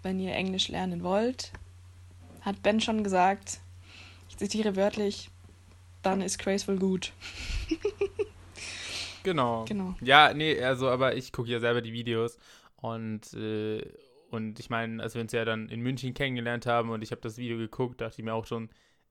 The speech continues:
Speaker 2: es hilft echt zum Englisch lernen.
Speaker 1: Ah, nice.
Speaker 2: Ja.
Speaker 1: Cool.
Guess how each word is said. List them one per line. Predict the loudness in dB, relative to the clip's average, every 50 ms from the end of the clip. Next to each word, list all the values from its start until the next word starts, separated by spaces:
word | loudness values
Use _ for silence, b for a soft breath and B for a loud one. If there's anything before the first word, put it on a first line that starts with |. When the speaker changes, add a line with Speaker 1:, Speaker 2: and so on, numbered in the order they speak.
| _ _ -6
Speaker 2:
es | -6 -4 2 6
hilft | 8 8 8 8
echt | 4 4 4 2
zum | 0 -4 -4
Englisch | -2 -2 -2 -2 0
lernen. | 2 2 2 2 0 -2 -8 _ B B B B B B B B 2 4 4
Speaker 1:
Ah, | 2 0 0
nice. | 0 2 4 4 2 2 -2
Speaker 2:
Ja. | -4 -6 -6 B B B B B B B -2 2
Speaker 1:
Cool. | 4 4 4